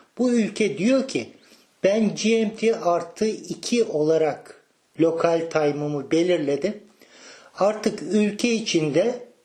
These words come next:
her hareket ettiğinizde yeniden saatinizi ayarlamanıza gerek yok. Bu ülkenin içinde kaldığınız sürece G M T artı iki olarak lokal time'ınızı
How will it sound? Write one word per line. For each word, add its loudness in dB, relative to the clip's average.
her 2
hareket 0
ettiğinizde 0
yeniden 2
saatinizi -2
ayarlamanıza -2
gerek -4
yok. -8
Bu 2
ülkenin 0
içinde -2
kaldığınız 0
sürece -2
G 0
M -2
T 0
artı 0
iki -4
olarak 2
lokal 0
time'ınızı -4